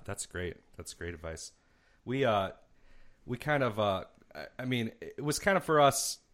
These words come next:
I know we ran into this problem, so just a little background. We wrote a script about two years ago.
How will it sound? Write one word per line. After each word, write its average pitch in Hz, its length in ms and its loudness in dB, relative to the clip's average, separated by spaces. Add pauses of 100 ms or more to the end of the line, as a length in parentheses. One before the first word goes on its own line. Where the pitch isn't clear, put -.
(200)
I 123 160 0
know 131 100 6
we 127 140 8
ran 117 220 6
into 104 120 4
this 101 120 2
problem, 101 280 4
so 98 220 6
just 117 220 0
a 117 40 -2
little 98 140 6
background. 90 460 4
We 107 280 0 (220)
wrote 110 280 8
a 95 60 0
script - 440 2
about - 380 0
two - 140 -2
years 95 260 4
ago. 85 300 2